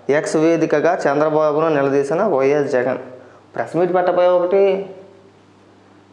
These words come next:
ఎందుకు మన Twitter-లోని, ఆ ఎక్స్లోని పెద్ద చాట అంతా, ఏకంగా చాట బారంతా ట్వీట్ వేసాడు. దీనికి ఒక ప్రెస్ మీట్ పెట్టి ఖండించా, ఏమని ఖండిస్తాం మేము కూడా చూస్తాం.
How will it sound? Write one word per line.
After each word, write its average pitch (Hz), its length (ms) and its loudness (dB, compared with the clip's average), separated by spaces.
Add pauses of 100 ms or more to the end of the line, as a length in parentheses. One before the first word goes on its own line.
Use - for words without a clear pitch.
(140)
ఎందుకు 135 240 0
మన 151 280 0
Twitter-లోని, 151 600 0
ఆ 196 100 2
ఎక్స్లోని 156 840 0 (120)
పెద్ద 151 540 0
చాట 139 220 0
అంతా, 147 280 0
ఏకంగా 139 320 -2 (320)
చాట 131 200 0
బారంతా 135 400 0
ట్వీట్ 143 220 -2
వేసాడు. 170 320 0
దీనికి 175 680 0 (440)
ఒక 147 240 -2
ప్రెస్ 143 260 0
మీట్ 220 180 0
పెట్టి 214 160 0
ఖండించా, 175 520 0
ఏమని 165 360 2
ఖండిస్తాం 165 420 -2
మేము 147 160 0
కూడా 143 120 -2
చూస్తాం. - 420 -8